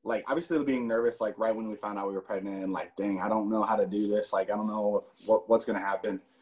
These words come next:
But then now I'm just like, "Dude, I'm just so excited for the first time I get to adjust my baby boy." Just, like, that connection that takes place. We talk about connection, intention, and purpose. Like, as we get closer to the time period, I'm like,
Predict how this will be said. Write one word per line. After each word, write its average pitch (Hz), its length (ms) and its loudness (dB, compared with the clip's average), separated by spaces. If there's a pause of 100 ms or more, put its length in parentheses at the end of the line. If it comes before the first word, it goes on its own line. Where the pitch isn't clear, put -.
(320)
But 98 120 -2
then 107 160 4
now 117 180 6
I'm 131 100 6
just 120 160 -2
like, 95 380 0
"Dude, 104 220 2
I'm 107 180 0
just 147 240 2
so 110 180 8
excited 107 560 0
for 104 140 2
the - 80 0
first - 320 -2
time 95 120 -4
I 92 60 -4
get 92 140 -6
to 98 120 -2
adjust 90 520 -4
my 85 160 -4
baby 87 320 -2
boy." 87 340 4
Just, 95 240 -4
like, - 320 -2 (640)
that 98 240 2
connection 101 680 2
that 113 220 2
takes 117 260 2
place. 123 280 6
We 98 60 -2
talk 98 180 0
about 95 200 0
connection, 95 380 -4
intention, 92 360 -4
and 87 80 -8
purpose. 95 360 -4
Like, - 240 -2 (1300)
as 107 140 2
we 113 100 4
get 110 180 6
closer 101 240 4
to 120 60 2
the 107 40 4
time 110 220 0
period, 123 180 4
I'm 113 80 2
like, 92 240 -4